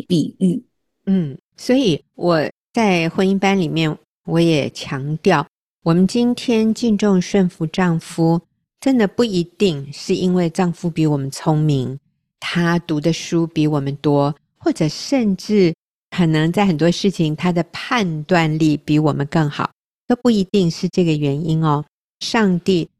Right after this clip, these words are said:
Speaker 2: 吩咐我们做妻子的敬重顺服，是因为丈夫身上带着上帝赐给他一家之主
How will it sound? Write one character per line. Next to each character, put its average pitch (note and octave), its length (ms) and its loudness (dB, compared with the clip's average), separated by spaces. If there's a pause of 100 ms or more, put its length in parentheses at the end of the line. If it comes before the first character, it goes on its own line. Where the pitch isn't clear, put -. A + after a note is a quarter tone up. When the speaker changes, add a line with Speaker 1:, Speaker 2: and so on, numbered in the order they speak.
(100)
Speaker 2:
吩 C4+ 280 0
咐 - 160 -2
我 E3+ 160 4
们 C#3+ 160 -2
做 F3 180 2
妻 F3+ 340 0
子 D3+ 200 -4
的 C3 180 0 (300)
敬 F#3+ 400 2
重 E3+ 280 2
顺 D#3+ 400 0
服， D3 320 -4 (280)
是 - 240 -2
因 A3 240 0
为 A3 200 2
丈 F#3+ 280 0
夫 F#3 180 0
身 F#3 260 2
上 F3+ 380 0
带 E3+ 260 2
着 C#3+ 220 -2 (220)
上 A3 540 0
帝 F#3 240 0
赐 - 260 -2
给 D3+ 220 -2
他 D3+ 360 -2 (180)
一 E3+ 120 -2
家 E3+ 280 2
之 E3+ 260 -2
主 D3+ 300 -4